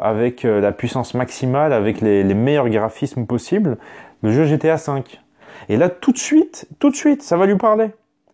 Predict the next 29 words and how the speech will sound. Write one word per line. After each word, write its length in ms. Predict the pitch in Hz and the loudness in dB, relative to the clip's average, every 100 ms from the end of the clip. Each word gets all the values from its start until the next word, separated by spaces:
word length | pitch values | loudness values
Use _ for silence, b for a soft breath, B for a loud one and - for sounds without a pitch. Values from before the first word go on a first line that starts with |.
| _ _ _ _ | _ _ _ _
Ça 140 | - 147 | -4 0
va 80 | 170 | 2
lui 100 | 170 | 2
parler 300 | 185 185 - | 2 2 0
tout 140 | - | -2
de 60 | - | -2
suite. 340 | 190 170 - _ _ _ _ _ _ _ _ _ _ _ _ _ _ _ - | -4 -6 -12 _ _ _ _ _ _ _ _ _ _ _ _ _ _ _ -2
Il 120 | 123 | 0
saura 260 | 170 160 214 | 2 2 2
que 40 | |
j'ai 80 | 123 | 0
un 100 | 113 | -4
P 140 | 135 | -4
C 160 | 131 165 | -4 -4
qui 100 | - | -4
est 60 | 123 | -4
puissant. 400 | 165 - 165 - _ _ _ _ _ _ _ _ _ _ - _ - | -6 -6 -8 -10 _ _ _ _ _ _ _ _ _ _ -20 _ -8
Vous 100 | 107 | -4
comprenez ? 460 | 123 - 127 180 B B B B B - | -2 -2 0 -2 B B B B B -2
Alors, 340 | 131 123 - | 2 2 0
autre 280 | 151 - 165 | -4 -2 -6
chose. 420 | - 156 104 - _ _ _ _ _ _ _ _ _ _ b b b b _ _ _ _ _ _ 107 | -2 -4 -4 -10 _ _ _ _ _ _ _ _ _ _ b b b b _ _ _ _ _ _ -2
Un 160 | 131 | 0
autre 180 | 151 - | 0 0
exemple 400 | 135 120 120 - _ _ | 0 0 -2 -6 _ _
qui 140 | 120 | -4
parlera 520 | 127 117 117 135 - | -2 0 2 0 0
à 80 | 104 | -2
des, 640 | 101 98 95 90 85 85 | 0 0 0 -2 -4 -6